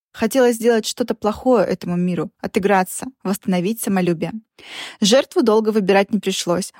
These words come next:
Он сам написал мне тем вечером, предложил встретиться. Дальний знакомый, виделись пару раз на вечеринках у друзей.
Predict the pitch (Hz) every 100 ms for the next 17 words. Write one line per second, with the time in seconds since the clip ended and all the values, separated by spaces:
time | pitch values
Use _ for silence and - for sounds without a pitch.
0 | - 311 - 277 196 180 175 180 233 247
1 | 214 - 196 190 180 - 175 170 - -
2 | 208 190 175 226 226 - 175 - - -
3 | 220 _ _ _ 214 220 240 208 190 -
4 | 214 277 247 - - 427 403 226 - 185
5 | 180 202 247 202 175 - 190 202 190 175
6 | 170 165 175